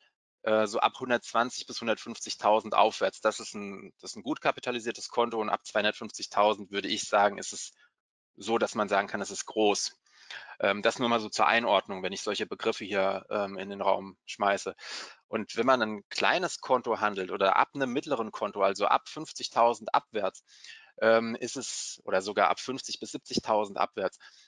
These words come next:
ist es schon wichtig, und das ist,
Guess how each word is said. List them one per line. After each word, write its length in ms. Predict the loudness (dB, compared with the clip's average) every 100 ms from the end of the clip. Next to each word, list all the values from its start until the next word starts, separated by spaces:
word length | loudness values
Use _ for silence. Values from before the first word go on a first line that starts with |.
| _
ist 180 | -6 -6
es 300 | -8 -10 -14 _ -4
schon 340 | 2 2 2 2
wichtig, 540 | 0 2 0 0 -14 _
und 120 | 0
das 140 | 0 0
ist, 180 | -8